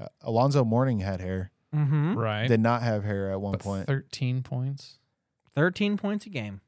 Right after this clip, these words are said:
Speaker 1: I could see him having, like, thirteen and, like, thirteen or
Speaker 3: Right.
Speaker 1: But I don't know, though, man. That's tough.
Speaker 3: This is a tough one.
Speaker 2: It's a rough
Speaker 3: Thank
Speaker 2: one.
Speaker 3: you, Michael.
Speaker 2: It's hard out here. Zero context to this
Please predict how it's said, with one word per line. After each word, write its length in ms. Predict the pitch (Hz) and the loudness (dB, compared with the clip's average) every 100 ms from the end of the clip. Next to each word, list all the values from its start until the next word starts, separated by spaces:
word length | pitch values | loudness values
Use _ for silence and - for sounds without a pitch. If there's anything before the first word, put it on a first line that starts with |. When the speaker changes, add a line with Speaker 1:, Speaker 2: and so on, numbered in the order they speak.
| _ | _
Speaker 1:
I 100 | 123 | -2
could 120 | 120 143 | 0 0
see 80 | 147 | 2
him 100 | 127 | 2
having, 220 | 123 113 | 2 2
like, 200 | 107 98 | 0 -2
thirteen 540 | 107 101 - 110 110 | -4 -6 -6 -4 -4
and, 160 | 104 98 | -4 -6
like, 200 | 90 85 _ _ _ _ _ _ _ _ _ - | -8 -10 _ _ _ _ _ _ _ _ _ -4
thirteen 580 | 107 98 - 107 95 90 | -2 -4 -6 -6 -6 -6
or 220 | 85 87 _ _ - | -8 -10 _ _ -10
Speaker 3:
Right. 340 | - 64 65 - _ _ _ _ _ | -8 -8 -10 -12 _ _ _ _ _
Speaker 1:
But 160 | 117 110 | -10 -6
I 120 | 117 | -4
don't 140 | 131 113 | -2 -2
know, 220 | 107 113 | -2 0
though, 200 | 104 98 | 0 -2
man. 240 | 95 98 98 | -2 -2 -2
That's 260 | 110 - | -2 -4
tough. 460 | - 113 113 92 - | -8 -6 -6 -6 -2
Speaker 3:
This 200 | 147 156 | 4 4
is 140 | 170 151 | 4 0
a 60 | |
tough 340 | - 123 117 131 | 0 -2 -2 -2
one. 240 | 117 120 | 0 0
Speaker 2:
It's 140 | 113 | -2
a 40 | 131 | 4
rough 260 | 156 277 | 6 6
Speaker 3:
Thank 200 | 147 127 | 6 4
Speaker 2:
one. 60 | 123 | 4
Speaker 3:
you, 80 | 131 | 2
Michael. 340 | 123 123 135 | 2 0 0
Speaker 2:
It's 100 | 139 | -2
hard 280 | - 196 220 | 2 4 6
out 160 | 131 123 | 4 2
here. 280 | 123 117 - _ _ _ _ _ - | 0 -2 -6 _ _ _ _ _ -2
Zero 340 | 147 185 311 196 | 2 6 8 6
context 520 | 185 165 143 123 - | 6 2 2 -2 -2
to 60 | 135 | 0
this 380 | 127 113 - | 0 -2 -10